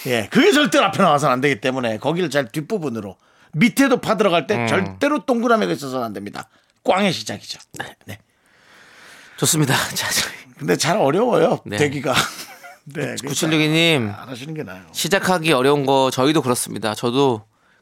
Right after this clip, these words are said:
Speaker 2: 그 트램폴린 산 거 아직 뜯지도 않았어요. 한 달 됐습니다, 사실. 네. 귀차니즘은, 어, 무료함을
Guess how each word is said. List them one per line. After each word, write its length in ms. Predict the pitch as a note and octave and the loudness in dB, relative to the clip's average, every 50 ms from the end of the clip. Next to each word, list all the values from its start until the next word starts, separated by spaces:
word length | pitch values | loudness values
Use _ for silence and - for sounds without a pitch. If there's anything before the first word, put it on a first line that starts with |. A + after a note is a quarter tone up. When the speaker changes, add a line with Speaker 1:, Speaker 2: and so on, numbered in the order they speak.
| _ - | _ -10
Speaker 2:
그 380 | - A2 G#2+ G#2 G#2 G#2 A2 - | -6 -4 -4 -2 -2 -4 -6 -4
트램폴린 400 | - F3 D#3+ D#3 E3+ E3 D3+ C#3+ | -4 -4 -2 0 0 0 0 0
산 160 | C#3+ D3 C3 | 0 -2 -2
거 80 | B2 G#2+ | -2 -4
아직 140 | G#2 - - | -4 -2 -2
뜯지도 300 | F3+ F#3 - - D#3+ A#2 | -4 -4 -2 -2 -2 -2
않았어요. 300 | G2+ G2 - - G#2 - - _ _ _ _ _ - - - - | -2 -2 -6 -8 -10 -14 -16 _ _ _ _ _ -20 -20 -10 -6
한 120 | - F3 | -4 0
달 120 | F3 E3+ | 0 0
됐습니다, 400 | C#3+ A2+ - - G2+ - - - - | 0 -2 -4 -6 -8 -10 -12 -12 -10
사실. 240 | B2 A2 - - - - _ _ - - _ _ - - | -10 -8 -8 -10 -12 -16 _ _ -20 -20 _ _ -18 -12
네. 240 | - G2+ G2 - - _ _ _ - - _ _ _ _ _ - | -10 -10 -10 -10 -14 _ _ _ -20 -20 _ _ _ _ _ -8
귀차니즘은, 720 | C#3 - C#3+ C#3 C3 B2+ A#2+ A#2+ A2+ B2+ C3+ C3+ A#2+ G#2 - - - - - - - - - | -4 0 2 2 2 2 0 0 2 2 2 2 0 -2 -8 -14 -20 -20 -20 -20 -20 -14 -8
어, 180 | - G#2 G#2+ | -4 -4 -4
무료함을 500 | G#2 G2+ A#2+ B2+ C3 C3 C#3 D#3 D#3 C#3+ | -4 -2 0 2 2 4 4 4 4 2